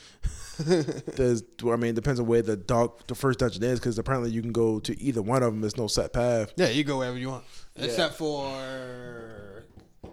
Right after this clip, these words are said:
Speaker 1: it's a
Speaker 2: The
Speaker 1: couple
Speaker 2: castle.
Speaker 1: Of 'em, it's a couple of 'em you can't go to until, until you get. Well, it's, like, one you can't go to until you get something out of the other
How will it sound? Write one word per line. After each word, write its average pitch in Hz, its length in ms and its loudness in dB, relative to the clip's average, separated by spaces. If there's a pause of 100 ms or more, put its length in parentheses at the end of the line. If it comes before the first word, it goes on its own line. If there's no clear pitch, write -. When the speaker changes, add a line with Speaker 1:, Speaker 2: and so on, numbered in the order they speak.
(600)
Speaker 1:
it's - 680 -4
a 135 80 -6
Speaker 2:
The 117 60 2
Speaker 1:
couple 147 100 4
Speaker 2:
castle. 127 420 6
Speaker 1:
Of 107 60 2
'em, - 20 2
it's 180 100 -2
a 185 60 -2
couple 160 260 0
of 147 100 -4
'em 139 60 -8
you 135 60 -8
can't 127 240 -10
go 113 120 -10
to 107 220 -14 (1000)
until, 131 300 -12 (260)
until 139 220 -6
you 127 180 -10
get. 117 240 -10 (540)
Well, 214 200 8
it's, 220 140 8
like, 196 160 12
one 160 380 8
you 147 120 4
can't 139 240 0
go 135 140 -2
to 131 220 -4
until 120 560 -6
you 123 240 -8
get 127 200 -10
something 110 380 -10
out 107 140 -10
of 107 80 -14
the 101 80 -10
other 101 240 -10